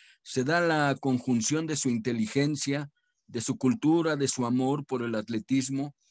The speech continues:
de su inmensa confianza en sí mismo, con una época extraordinaria, eh, eh, de nuestro país,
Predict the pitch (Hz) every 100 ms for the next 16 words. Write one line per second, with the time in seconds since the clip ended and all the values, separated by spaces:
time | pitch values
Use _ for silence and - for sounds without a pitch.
0 | _ _ 117 135 135 127 127 156 196 180
1 | 143 131 113 107 139 151 139 113 110 135
2 | 131 127 131 143 - _ _ _ _ 131
3 | 165 185 147 165 151 - 139 139 135 135
4 | 143 175 165 156 143 - - 131 - -
5 | 123 123 120 113 90 - _ - 117 120
6 | 123 127 - 123 127 151 220 214 -